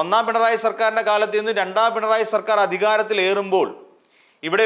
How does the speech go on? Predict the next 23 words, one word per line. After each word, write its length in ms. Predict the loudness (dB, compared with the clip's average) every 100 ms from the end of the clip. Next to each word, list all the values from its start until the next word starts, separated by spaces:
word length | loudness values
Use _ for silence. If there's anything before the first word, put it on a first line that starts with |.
| 2
ഉണ്ടായിരുന്ന 500 | 2 2 2 2 0 0
സീറ്റ് 300 | -4 -6 -2
എന്ന് 120 | 0 2
പറഞ്ഞാൽ 240 | 2 0 -2 -4
തൊണ്ണൂറ്റി 460 | -4 -4 -4 -2 0 0
ഒൻപത് 380 | 2 0 0 -4
സീറ്റോട് 380 | -8 -2 0 0
കൂടി 260 | -2 -4 -4
തന്നെയാണ് 500 | -2 0 2 0 -2 -6 -16 -4
ഇടതുപക്ഷം 640 | 0 2 2 0 0 -2 -2
വിജയിച്ച് 480 | 2 2 2 -2 -4 -2
ഭരണത്തിലേറിയത്. 880 | -2 0 0 2 2 0 -6 -14 _ _ _ _ _ -2 0
ആ 60 | 2
സമയത്ത് 400 | 0 0 0 2 0 -2
യു 80 | -4
ഡി 60 | 0 0
എഫിനുള്ള 360 | 0 0 2 0 2 2
ആകെ 200 | 2 0 -2
seat-ിൻ്റെ 380 | -8 -8 -2 0
എണ്ണം 180 | 0 0 2
നാൽപത്തി 500 | 0 0 -4 -2 -2 -2
ഒന്നാണ്. 360 | 0 0 0 -4 -20 _ _ _ _ _ _ _ _ _ _ _ _ -2
നാൽപത്തിയൊന്ന് 640 | 0 0 -2 0 2 2